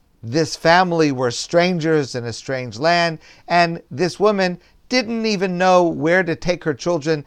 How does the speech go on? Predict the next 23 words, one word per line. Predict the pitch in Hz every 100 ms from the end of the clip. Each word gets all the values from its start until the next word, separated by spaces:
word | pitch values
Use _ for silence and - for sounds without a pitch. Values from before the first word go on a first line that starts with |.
| - _
to | 131
get | 95 170 -
something | 165 135 120
to | - -
eat, | 247 247 - _ _ - _ _ _ _ _ _ _ _ _
the | -
taxi | - 247 233 220
driver | 170 185 180 165
said | 151 185 170
to | 175
them, | 170 165 156 _ _ -
"I | 160 165
know | 160 156 147
a | 139
restaurant | 139 170 - 170 156 147
that | 135 120
the | 123
children | - 151 127 123
will | 113 104
love." | 175 196 185 170 - _ _ - - _ _ _ _ - - -
As | 175 175 143
they | 165
drove, | 127 160 190 196 185